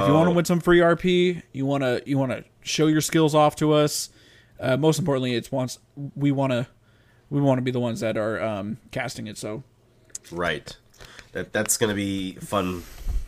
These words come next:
Speaker 2: uh, for me. So <laughs> I'm also just making sure I'm going through the Discord right now, and just the two team captains, I'm putting their name in their respective threads. That way you guys can see it and figure out who is who. Um,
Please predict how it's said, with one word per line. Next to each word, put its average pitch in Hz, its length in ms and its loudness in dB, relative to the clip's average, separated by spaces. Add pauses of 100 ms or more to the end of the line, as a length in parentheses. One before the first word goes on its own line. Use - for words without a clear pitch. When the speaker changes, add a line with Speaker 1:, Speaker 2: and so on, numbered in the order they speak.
(460)
Speaker 2:
uh, 76 280 -2
for - 160 -12
me. 80 200 -6
So 71 300 -6 (100)
<laughs> - 1040 2
I'm 120 120 2
also 127 500 10
just 110 200 -2
making 110 220 -2
sure 110 160 0
I'm 101 100 0
going 101 200 0
through 98 100 -10
the 92 60 -6
Discord 95 320 -2
right 95 100 0
now, 92 140 -2
and 87 100 -4
just - 280 -8 (120)
the 117 100 -4
two 113 440 -4
team 107 240 -4
captains, 98 360 0
I'm 87 140 -4
putting 95 240 -8
their 80 280 -4 (100)
name 87 400 -6
in 87 320 -8
their 80 200 -6
respective 82 540 -8
threads. 85 480 -6 (520)
That 110 120 2
way 101 140 0
you 95 60 4
guys 90 180 2
can 80 140 -10
see 90 240 -2
it 87 80 -4
and 78 120 -12
figure 80 180 -4
out 78 200 -6
who 87 140 -10
is 78 140 -8
who. 80 280 -8 (420)
Um, 71 380 -8